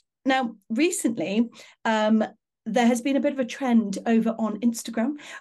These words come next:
about glimmers. And this has been something that myself and, um, the lovely Ruby Leslie at Welfare for Animal have been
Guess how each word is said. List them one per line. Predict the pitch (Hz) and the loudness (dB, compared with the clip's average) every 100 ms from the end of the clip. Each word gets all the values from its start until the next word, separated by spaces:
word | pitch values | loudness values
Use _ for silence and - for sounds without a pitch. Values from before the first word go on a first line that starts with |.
| - | -2
about | 247 285 277 233 | 0 0 -2 -2
glimmers. | 240 247 269 226 180 190 - - | 0 2 4 2 2 -4 -10 -4
And | 226 247 240 - | 2 2 2 0
this | 226 311 320 | 0 0 0
has | 320 | 2
been | 311 | 2
something | 294 254 220 | 2 2 0
that | - | 0
myself | 226 226 247 233 233 - | 0 2 2 0 0 -4
and, | 208 208 214 - | -4 -4 -6 -4
um, | 208 196 | -2 -2
the | 196 | 0
lovely | 226 233 | 0 0
Ruby | 226 226 226 | 2 2 2
Leslie | 214 202 196 190 190 | -2 -4 -2 -2 -4
at | 196 | -4
Welfare | 202 202 196 | -2 -2 -4
for | 208 | -4
Animal | 202 190 180 | -4 -4 -4
have | 196 | -4
been | 220 202 | -4 -4